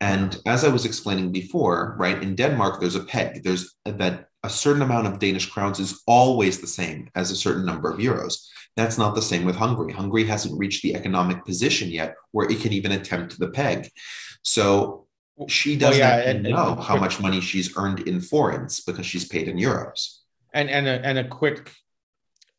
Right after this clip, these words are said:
Speaker 2: piece to this is that the Danish approach really ultimately means that their, uh, central banking and Ministry of Finance are directly aligned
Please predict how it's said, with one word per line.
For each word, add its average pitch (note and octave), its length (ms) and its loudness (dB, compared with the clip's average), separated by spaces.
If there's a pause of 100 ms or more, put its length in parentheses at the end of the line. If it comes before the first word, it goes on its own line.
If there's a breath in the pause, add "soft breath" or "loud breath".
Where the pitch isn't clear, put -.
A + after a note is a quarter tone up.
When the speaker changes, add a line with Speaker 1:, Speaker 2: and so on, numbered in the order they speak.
(100)
Speaker 2:
piece - 380 -4
to B2+ 120 -2
this G2+ 320 -6
is G#2+ 160 -6
that G#2+ 380 0 (520 soft breath)
the A#2 400 -6
Danish C3+ 800 0
approach A#2 1000 0 (580)
really B2 600 0
ultimately A2 640 -2
means E2+ 680 -10 (280)
that G#2+ 380 0
their, A2 720 0
uh, F#2 320 -8
central A#2+ 360 -4
banking F#2+ 840 -8 (280)
and F#2+ 580 -8
Ministry G#2+ 360 -8
of E2+ 80 -10
Finance G2 880 -4
are F2+ 420 -4
directly A#2 540 0
aligned F2+ 720 -8